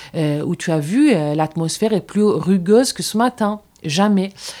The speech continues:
Euh, maintenant, euh, c'est tous les jours qu'on le regarde. À, à chaque fois que je, je dois sortir,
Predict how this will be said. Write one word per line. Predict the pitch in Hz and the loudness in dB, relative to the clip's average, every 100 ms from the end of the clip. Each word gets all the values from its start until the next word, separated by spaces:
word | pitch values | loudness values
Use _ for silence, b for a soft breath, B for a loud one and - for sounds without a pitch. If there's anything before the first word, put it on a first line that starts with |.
| B B B B B - | B B B B B -6
Euh, | 170 160 156 | -4 -4 -4
maintenant, | 151 151 147 170 214 226 196 | -4 -6 -4 -2 0 0 -2
euh, | 151 | -4
c'est | - | -6
tous | 147 - 233 | -10 -4 0
les | 233 | 2
jours | 220 240 311 | 2 0 -4
qu'on | - 170 | -4 -6
le | 160 | -4
regarde. | 165 190 185 160 147 | -4 -4 -2 -4 -6
À, | 135 139 131 | -6 -8 -8
à | 139 | -10
chaque | - 196 196 | -4 -4 -4
fois | - 185 | -6 -6
que | 175 156 | -4 -6
je, | 139 143 147 147 147 - 147 - 143 143 - 69 69 | -6 -6 -6 -6 -6 -8 -8 -8 -8 -10 -10 -10 -10
je | 135 | -10
dois | 143 | -10
sortir, | 139 139 113 - 214 247 170 | -10 -12 -14 -6 -2 -2 -2